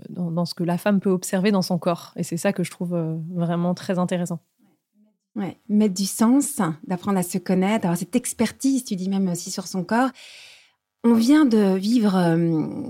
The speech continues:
Speaker 2: je sais pas, un, un, une moitié de siècle avec l'arrivée de la contraception hormonale, euh, euh, la péridurale, la fécondation in vitro, la P M A, et on a vu ça comme toutes des avancées, des progrès pour les femmes.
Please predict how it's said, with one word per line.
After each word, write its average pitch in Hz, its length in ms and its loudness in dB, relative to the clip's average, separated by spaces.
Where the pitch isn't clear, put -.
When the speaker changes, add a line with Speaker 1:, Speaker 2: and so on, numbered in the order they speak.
Speaker 2:
je - 60 -8
sais - 60 -16
pas, 208 100 -6
un, 175 360 -4
un, 185 80 -4
une 180 100 -2
moitié 180 260 -2
de 175 60 -8
siècle 233 540 -2
avec 202 220 2
l'arrivée 208 320 2
de 190 80 2
la 180 140 0
contraception 190 560 -2
hormonale, 226 800 2
euh, 175 300 -2
euh, 107 300 -6
la 185 140 0
péridurale, 214 920 2
la 208 140 2
fécondation 196 460 0
in - 20 4
vitro, 226 480 2
la 190 100 2
P 190 180 2
M 208 120 4
A, 220 220 2
et 202 40 -2
on 190 100 2
a 185 80 2
vu 196 100 -2
ça 233 160 0
comme 202 140 2
toutes 202 120 -6
des 214 200 2
avancées, 220 520 4
des 202 100 2
progrès 226 480 0
pour 208 140 -2
les 180 140 2
femmes. 262 340 4